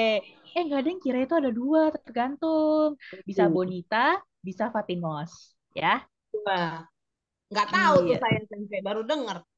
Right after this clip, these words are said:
Speaker 1: <laughs> Oh, baru join ya? Soalnya Sang baru join ya?
Speaker 2: Ya, ini senamnya baru selesai tadi.
Speaker 1: Oke, <laughs> senamnya baru selesai.
Speaker 2: Masih keringetan.
Speaker 1: Oke.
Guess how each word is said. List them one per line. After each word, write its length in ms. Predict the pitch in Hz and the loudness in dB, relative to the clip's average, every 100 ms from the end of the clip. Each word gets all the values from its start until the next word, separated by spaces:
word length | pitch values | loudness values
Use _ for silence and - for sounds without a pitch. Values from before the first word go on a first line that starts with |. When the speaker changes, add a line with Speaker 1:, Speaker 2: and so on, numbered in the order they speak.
| _ | _
Speaker 1:
<laughs> 680 | - - - 415 - 508 - | -2 0 0 0 2 2 2
Oh, 80 | 403 359 | 2 6
baru 160 | 359 311 | 6 6
join 360 | 285 311 349 453 | 6 6 4 0
ya? 100 | 285 294 | 0 2
Soalnya 320 | 269 262 285 | -2 -2 -4
Sang 120 | 415 453 | -4 -2
baru 140 | 330 269 | -2 0
join 260 | 269 392 453 | 2 2 0
ya? 240 | 311 - - _ - | -2 -2 -6 _ -18
Speaker 2:
Ya, 180 | - 698 370 | -6 -4 -2
ini 100 | 415 403 | -6 -10
senamnya 420 | 359 339 370 392 | -4 -4 -4 -6
baru 140 | 330 330 | -8 -8
selesai 440 | 339 - - 359 311 | -12 -8 -2 -2 -2
tadi. 500 | 330 302 294 269 262 247 _ _ _ _ _ - - _ - - _ _ _ _ _ - - | -4 -4 -6 -6 -8 -12 _ _ _ _ _ -20 -20 _ -20 -20 _ _ _ _ _ -18 -10
Speaker 1:
Oke, 560 | 180 190 - 160 156 202 | -4 -4 -4 -2 0 0
<laughs> 760 | - - 269 - 320 - - - | 0 2 2 4 2 2 2 2
senamnya 480 | 277 262 240 247 254 | 4 2 0 0 0
baru 240 | 214 - 214 - | -4 -6 -10 -8
selesai. 420 | 165 170 - 170 _ _ - | -8 -10 -10 -12 _ _ -4
Speaker 2:
Masih 220 | 285 294 - | -4 -4 -2
keringetan. 520 | 285 269 190 190 220 | -2 -2 0 2 2
Speaker 1:
Oke. 100 | 196 | 0